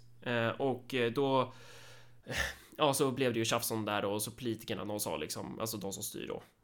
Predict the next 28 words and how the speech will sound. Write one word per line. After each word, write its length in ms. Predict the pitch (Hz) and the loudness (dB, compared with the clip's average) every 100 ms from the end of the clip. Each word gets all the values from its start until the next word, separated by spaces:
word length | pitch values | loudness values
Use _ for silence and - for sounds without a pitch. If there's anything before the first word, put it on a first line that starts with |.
| - | -18
eh, 180 | - - - | -14 -14 -10
Kristdemokraterna 800 | 113 - 104 101 95 - 98 80 | -10 -8 -10 -8 -8 -6 -8 -8
tror 200 | - - | -6 -6
jag 100 | - | -6
är 60 | |
som 160 | 107 - | -6 -8
ansvarig 320 | 101 - - | -8 -8 -8
för 100 | - | -8
det 60 | - | -6
här. 120 | 67 | -6
Och 220 | - 110 | -4 -2
då 180 | 123 113 | -2 -2
sa 200 | 110 107 | -2 -2
de 140 | 107 | -2
att, 280 | 98 - - | -4 -8 -4
eh, 160 | 95 98 - - - | -4 -4 -8 -18 0
nej, 220 | 147 165 | 6 6
vadå, 220 | 147 160 | 8 8
alla 160 | 127 147 | 6 4
de 60 | |
här 80 | 147 | 4
lärarna 300 | 113 104 98 | 2 2 0
hade 160 | 104 107 | -4 -4
legitima 400 | 107 113 113 107 | -4 -4 -6 -4
skäl 220 | 139 117 | -2 -2
att 60 | - | -2
gå 80 | |
hem. 200 | 127 107 | -2 -2